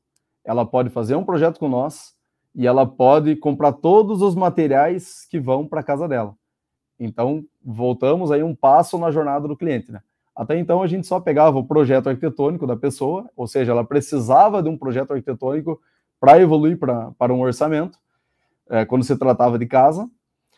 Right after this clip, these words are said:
E com o projeto pronto, a gente dá um passo atrás e pega essa pessoa que não tem o projeto.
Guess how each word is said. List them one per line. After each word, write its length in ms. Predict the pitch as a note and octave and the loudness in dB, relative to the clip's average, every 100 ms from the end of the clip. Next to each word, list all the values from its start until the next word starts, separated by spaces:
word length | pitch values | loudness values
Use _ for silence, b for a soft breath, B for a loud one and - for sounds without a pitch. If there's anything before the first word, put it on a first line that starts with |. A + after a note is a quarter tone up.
| _ - | _ -6
E 120 | C#3+ | -2
com 140 | C3+ E3+ | 4 4
o 40 | |
projeto 360 | E3+ D#3 E3+ F#3+ | 4 4 4 2
pronto, 400 | - D3+ E3+ F3+ | 2 2 4 0
a 40 | |
gente 200 | E3+ F3+ | -2 -2
dá 120 | D3 | 0
um 100 | D#3 | 2
passo 260 | B2 C3+ C3+ | 4 2 2
atrás 440 | E3 C#3+ C#3+ D#3+ | 0 2 2 2
e 40 | D#3 | -6
pega 380 | - C3+ D3+ D#3 | -4 -2 0 -2
essa 160 | D3+ | -4
pessoa 460 | B2+ C3+ - C3+ D#3 | -6 -6 -4 -2 -2
que 120 | D3 | -2
não 240 | C3 E3 | -4 -4
tem 220 | G3 E3 F3+ | -4 -4 -4
o 80 | |
projeto. 500 | - F3+ D3 B2 - | -4 -4 0 0 -2